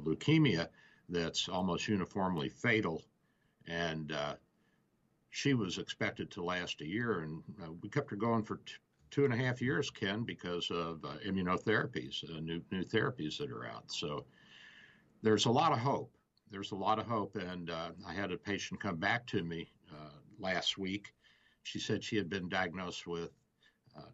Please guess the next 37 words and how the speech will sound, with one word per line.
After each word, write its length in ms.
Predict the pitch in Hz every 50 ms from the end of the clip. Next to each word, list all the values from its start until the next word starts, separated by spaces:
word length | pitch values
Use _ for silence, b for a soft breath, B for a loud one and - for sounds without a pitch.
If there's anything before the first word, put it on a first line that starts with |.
| - _
cancer 440 | - - 120 107 107 - - 110 98
of 80 | 98 92
the 80 | 87
lung. 460 | 82 90 117 165 202 190 139 - - - - _ _ _ _ _ -
And 100 | 113 104
I 60 | 98
said, 320 | 95 - - 101 90 80 71 - - -
"I 80 | 120 165
didn't 140 | 277 262
know 100 | 165 113
you 180 | 90 82 85 85
were 100 | 80 73
a 40 | -
smoker." 400 | - - 95 87 98 - - -
She 160 | - - 110
said, 180 | - - 123 117
"I'm 160 | 113 113 123
not. 300 | 135 160 170 - - - -
Maybe 320 | 90 87 92 85 90 87
I 60 | 76
smoked, 400 | - - - 101 90 85 - - -
you 140 | 104 92
know, 140 | 85 71 78
for 180 | - - - 78
a 40 | 80
year 160 | 87 90 87
or 60 | 85
two 200 | 80 - - 101 87
when 100 | 90 85
I 40 | 80
was 140 | 73 67
a 60 | 69 -
teenager, 580 | - - 135 156 131 90 82 80 - - 98
but 220 | 85 76 - - - _ _ _
that 160 | - 110 110
was 180 | 107 104 - 143
it." 260 | 165 - - - -